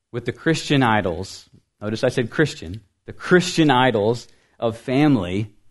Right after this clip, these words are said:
and comfort. See, many times we elevate our families over what God calls us to do. And so many of us on Sunday morning are gonna be enjoying our new Christmas P Js and, uh,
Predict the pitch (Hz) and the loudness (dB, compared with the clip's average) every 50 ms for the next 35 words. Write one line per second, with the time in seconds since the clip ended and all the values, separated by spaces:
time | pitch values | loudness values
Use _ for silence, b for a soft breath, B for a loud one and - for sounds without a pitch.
0 | _ - - - - - 107 101 - - 113 107 90 - - - _ _ _ - | _ -20 -20 -20 -16 -12 -12 -12 -10 -8 -10 -10 -10 -12 -18 -20 _ _ _ -20
1 | - _ _ _ _ _ _ _ _ _ _ _ _ _ _ _ _ _ - - | -20 _ _ _ _ _ _ _ _ _ _ _ _ _ _ _ _ _ -20 -12
2 | - 135 131 143 151 160 151 - 151 139 131 123 117 113 117 127 - 123 127 131 | -6 -2 2 2 2 2 2 2 2 2 2 2 2 2 2 2 2 2 2 2
3 | 143 139 127 104 95 104 101 101 101 95 - _ _ _ _ _ _ - 107 104 | 2 2 0 0 0 0 0 0 -2 -4 -6 _ _ _ _ _ _ -8 -8 -8
4 | 98 - - - 107 113 117 113 104 92 82 82 87 - - 110 107 101 104 95 | -8 -8 -8 -4 -2 0 0 0 0 -2 -4 -6 -8 -8 -6 -4 -2 -2 0 0
5 | 98 92 87 107 95 92 95 - - 113 101 101 101 92 92 - - - 95 90 | -2 -2 -2 -4 -4 -4 -4 -6 -6 -6 -4 -4 -4 -6 -10 -12 -14 -16 -16 -12
6 | 98 110 120 120 101 85 82 _ _ _ _ _ _ _ _ _ _ _ _ _ | -8 -6 -6 -6 -8 -10 -14 _ _ _ _ _ _ _ _ _ _ _ _ _
7 | _ _ _ _ _ _ _ _ _ _ - - - - _ _ _ _ _ _ | _ _ _ _ _ _ _ _ _ _ -20 -20 -20 -20 _ _ _ _ _ _
8 | _ _ 107 107 - - 127 120 117 117 117 113 107 110 113 123 127 131 143 143 | _ _ -10 -8 -2 0 2 4 4 4 4 2 2 0 0 2 4 4 4 4
9 | 135 151 147 139 - 143 127 117 - 143 139 143 143 139 131 127 127 135 147 156 | 4 4 4 4 2 0 0 0 0 0 2 2 2 2 2 2 2 0 0 0
10 | 156 127 113 127 131 113 113 117 117 110 104 101 117 123 127 135 131 131 127 131 | 0 0 0 0 0 0 0 2 2 0 0 0 2 2 2 2 2 2 2 2
11 | 131 127 - - 139 - - 143 135 - - - 147 143 139 127 139 139 135 135 | 2 0 -2 -4 -6 -4 -4 -6 -6 -6 -6 -4 -2 -2 0 2 2 2 4 4
12 | 135 131 135 143 127 123 - - - 101 104 101 98 101 101 98 95 95 95 | 2 2 0 0 -2 -6 -12 -12 -8 -4 -4 -2 -2 -2 -2 -4 -6 -6 -8